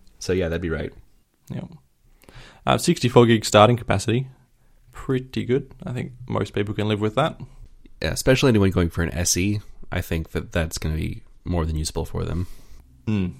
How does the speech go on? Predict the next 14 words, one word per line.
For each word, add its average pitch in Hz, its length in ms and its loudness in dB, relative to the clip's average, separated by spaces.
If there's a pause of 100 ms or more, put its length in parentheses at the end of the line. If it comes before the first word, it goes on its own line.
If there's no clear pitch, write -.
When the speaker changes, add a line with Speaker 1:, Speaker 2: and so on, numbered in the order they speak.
(120)
Speaker 2:
yep. - 160 -8 (720)
And 127 200 6
it 110 80 4
can 117 100 0
record 107 420 4
in, 87 200 0
uh, 82 220 -4 (840)
H 101 240 -4
E 98 80 0
V 92 180 -2
C, 101 460 0 (720)
which - 180 -10
is - 140 -8
nice. 123 500 -2